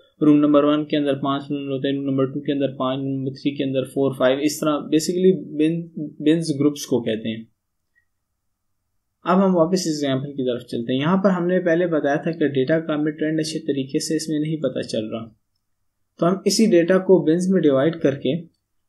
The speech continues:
हम उसको groups में ले आते हैं। जैसे अब हमें यहाँ पे अच्छे तरीके से पता चल रहा है कि यहाँ पे इस group के अंदर दो लोग हैं, इसके अंदर तीन हैं, इसके अंदर तीन है, इसमें पाँच है, इसमें चार है, तो हमें data की understanding हो रही है।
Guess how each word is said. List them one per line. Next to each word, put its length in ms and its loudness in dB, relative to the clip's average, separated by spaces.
हम 460 2
उसको 580 2
groups 380 4
में 120 6
ले 120 6
आते 300 0
हैं। 280 -4
जैसे 220 2
अब 60 6
हमें 260 4
यहाँ 240 4
पे 120 4
अच्छे 220 2
तरीके 320 4
से 100 0
पता 180 2
चल 240 2
रहा 100 4
है 60 4
कि 120 -2
यहाँ 300 -2
पे 400 2
इस 180 0
group 260 2
के 60 2
अंदर 140 0
दो 540 0
लोग 220 0
हैं, 80 -4
इसके 220 -4
अंदर 200 2
तीन 280 -4
हैं, 200 -6
इसके 280 -6
अंदर 160 -2
तीन 260 -4
है, 60 -6
इसमें 300 -4
पाँच 360 4
है, 80 0
इसमें 260 -2
चार 260 -2
है, 60 0
तो 100 0
हमें 160 2
data 260 4
की 140 -2
understanding 640 -2
हो 200 -2
रही 160 -6
है। 220 -10